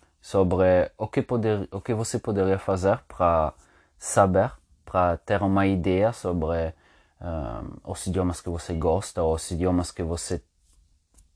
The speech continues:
vai estudar e todo, não? Porque eu sei, às vezes, escolher os idiomas, eh, sobretudo quando você quer estudar muitos, hum, depois pode, pode ficar difícil, porque o estudo desse idioma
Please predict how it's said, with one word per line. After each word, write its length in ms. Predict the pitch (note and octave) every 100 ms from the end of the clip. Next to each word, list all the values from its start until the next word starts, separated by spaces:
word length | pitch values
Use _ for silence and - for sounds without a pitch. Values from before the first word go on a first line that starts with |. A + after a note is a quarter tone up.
| -
vai 220 | E2 D#2+
estudar 560 | E2+ - F2 D#2 F2 D#2+
e 40 |
todo, 360 | - D2+ C2+ -
não? 140 | G2
Porque 500 | - D#2+ - G#2 D3 - -
eu 180 | - C3
sei, 300 | - - C#3
às 100 | D3
vezes, 400 | A#2 B2 C3 -
escolher 520 | A2 - A#2 G#2 G2+
os 280 | G#2 G2 -
idiomas, 500 | G#2+ G2+ F#2 G2+ B2+ - - - - - - - -
eh, 140 | G2+
sobretudo 480 | F#2+ G2+ F#2+ - F#2+
quando 260 | - F#2+ F2+
você 460 | E2+ E2 - F#2+ F2 - - _
quer 220 | - A2+ G2
estudar 360 | - F#2 E2+
muitos, 640 | F2 F#2+ C3+ E2+ - - - _ _ _ _ _
hum, 720 | F2+ F2 E2 D#2 C2+ - E2
depois 380 | F#2 A2+ C#3+ C#3+
pode, 380 | - A#2+ A2 G2 -
pode 180 | G#3+ G#3
ficar 380 | - G#2 G#2+ G2+
difícil, 480 | F#2+ - G2+ - F2
porque 420 | F#2 - G2 F2+ - _ _ - - _ _
o 120 | - C3
estudo 340 | - D3 C#3+
desse 200 | C3+ -
idioma 540 | F#2+ G2+ B2 A2+ E2